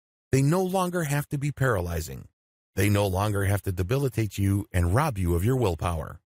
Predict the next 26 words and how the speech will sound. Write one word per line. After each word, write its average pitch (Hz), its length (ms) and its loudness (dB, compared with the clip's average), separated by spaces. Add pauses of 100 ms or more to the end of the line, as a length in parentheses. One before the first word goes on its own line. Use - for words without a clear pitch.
Challenge 180 400 0
yourself 139 380 -2
daily. 90 360 -2 (1400)
On 127 100 4
a 131 80 2
daily 208 300 0
basis, 107 460 -4
you 92 80 2
have 101 140 2
to - 140 -4
ask 117 200 -2
yourself 143 300 -2
a 135 40 0
series 131 360 0
of 101 40 -6
questions. - 580 -4 (540)
More 95 220 4
importantly, 87 640 -2 (300)
you 92 100 2
have 92 120 2
to 87 100 -4
take 92 300 0
action 165 400 0
on 87 120 0
these 90 160 2
questions. - 640 -4